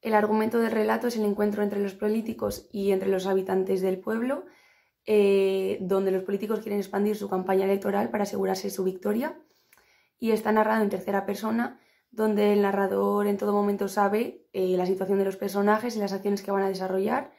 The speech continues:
y además los personajes, eh, pues lo expresan libremente, eh, en los diálogos, se ve reflejado allí. Vale, por último, los puntos de giro de los que se compone el relato, pues son dos los que aparecen,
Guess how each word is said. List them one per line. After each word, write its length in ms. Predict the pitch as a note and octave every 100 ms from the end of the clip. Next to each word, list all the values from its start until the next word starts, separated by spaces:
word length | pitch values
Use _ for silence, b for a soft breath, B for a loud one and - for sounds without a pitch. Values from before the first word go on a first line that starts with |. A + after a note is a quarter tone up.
| b b b b b _ _ _
y 260 | A#3+ A3
además 260 | G#3 G3+ G3
los 100 | G3+
personajes, 600 | G3+ G#3+ G3 G#3 A#3 - -
eh, 640 | G3 G3 F#3 F#3 F#3 - _
pues 140 | G3
lo 80 | F#3+
expresan 480 | F#3 G3+ F#3 G3 F#3+
libremente, 760 | F#3+ F#3+ F#3+ G3 G3+ G#3+ A3 -
eh, 200 | - F#3+
en 60 | F3+
los 120 | F3+
diálogos, 460 | F#3 F3+ F3 F3+ -
se 120 | -
ve 80 | F#3
reflejado 400 | F#3+ F#3 F#3 G3
allí. 320 | F3+ - - B B B B B B B
Vale, 260 | G#3 G3 F#3
por 180 | G#3
último, 400 | A3 A#3 B3+ C4+
los 140 | C#4 A#3
puntos 240 | A#3 A3
de 100 | A3
giro 540 | G#3+ A3+ A3 A3 A3 G#3+
de 60 |
los 120 | G#3+
que 80 | G3+
se 120 | G3+
compone 300 | G#3+ G#3 G#3+
el 60 | G#3+
relato, 460 | G#3 G#3+ A3+ C4+ C4+
pues 400 | G3 F#3+ - B B B B
son 340 | _ - G#3+ G#3
dos 180 | A3+ B3
los 140 | G#3
que 80 | G#3
aparecen, 540 | G#3 G3+ A#3+ D4 D#4+